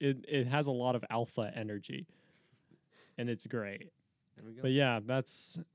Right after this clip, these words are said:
Speaker 1: that's the best w-, one I can find is me trying to trash on a phone from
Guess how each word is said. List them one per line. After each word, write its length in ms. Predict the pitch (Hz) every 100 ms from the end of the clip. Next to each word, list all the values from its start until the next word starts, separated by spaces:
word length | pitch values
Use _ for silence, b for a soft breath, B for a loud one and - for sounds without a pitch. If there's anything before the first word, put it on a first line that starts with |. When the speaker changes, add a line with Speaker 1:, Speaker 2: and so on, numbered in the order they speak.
| -
Speaker 1:
that's 340 | 147 131 139
the 80 | 135
best 280 | 123 120 - -
w-, 160 | 143 -
one 400 | - - 123 117
I 120 | 110
can 160 | 120 113
find 360 | 120 110 107
is 120 | 107
me 220 | 117 113 107
trying 340 | - 113 110
to 80 | 110
trash 480 | - 120 110 107 113
on 160 | 104
a 60 | 101
phone 500 | - 113 107 104 101
from 320 | 110 104